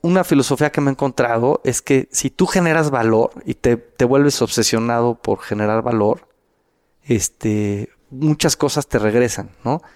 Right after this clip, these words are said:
Y el objetivo que perseguíamos, a lo mejor, o sea, tú, cuando tú lo has compartido, yo también lo compartía. Cuando yo quería ser emprendedor, pues, a lo mejor el primer camino era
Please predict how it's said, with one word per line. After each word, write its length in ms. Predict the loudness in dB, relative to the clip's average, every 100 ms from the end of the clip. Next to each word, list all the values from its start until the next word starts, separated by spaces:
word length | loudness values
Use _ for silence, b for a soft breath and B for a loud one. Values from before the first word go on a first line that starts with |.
| b b b b _
Y 360 | -2 2 0 -2 0
el 160 | 2
objetivo 440 | 2 0 2 2 4
que 120 | 0
perseguíamos, 680 | -2 -2 0 0 0 -2 -2
a 60 |
lo 100 | -2
mejor, 440 | -4 -2 -2 -2 -6 -12
o 140 | -10
sea, 180 | -6 -8
tú, 160 | -8 -8
cuando 260 | -6 -6
tú 160 | -2 0
lo 60 |
has 100 | 0
compartido, 500 | -2 -6 -4 -2 0
yo 80 | 0
también 160 | -2 -4
lo 80 | -2
compartía. 460 | -4 -2 -6 -4
Cuando 220 | -4 -2 -2
yo 100 | -2
quería 140 | -2
ser 120 | 0
emprendedor, 540 | -2 -2 0 2 0 -2
pues, 140 | -4
a 40 |
lo 80 | -2
mejor 240 | -2 0 0
el 120 | 0
primer 280 | 0 0 -2
camino 420 | -2 -2 0 0
era 280 | 0 0